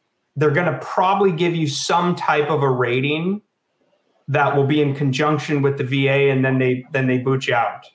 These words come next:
right? The point, though, Brandon, is we know what happens to the human body over time. We age,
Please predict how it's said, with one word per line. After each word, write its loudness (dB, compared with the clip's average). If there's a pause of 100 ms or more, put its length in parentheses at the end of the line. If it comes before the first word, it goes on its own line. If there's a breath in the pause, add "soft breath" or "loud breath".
(120)
right? -2 (840)
The -2
point, 0
though, 2
Brandon, 0
is 0 (560)
we 0
know 2
what 2
happens -2
to -4
the 0
human -2
body 2
over 0
time. -4
We -4
age, -4